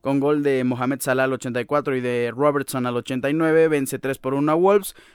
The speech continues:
no sirvió absolutamente para nada, pues el Manchester City logró descomplicar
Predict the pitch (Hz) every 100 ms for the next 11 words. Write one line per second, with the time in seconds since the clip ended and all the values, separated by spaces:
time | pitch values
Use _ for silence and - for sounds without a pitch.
0 | _ 170 160 160 147 151 113 131 143 139
1 | 135 131 127 120 120 135 165 175 165 127
2 | 120 123 127 139 139 120 120 - 143 156
3 | 147 127 117 143 147 - _ _ - 139
4 | - 143 131 131 - 143 127 110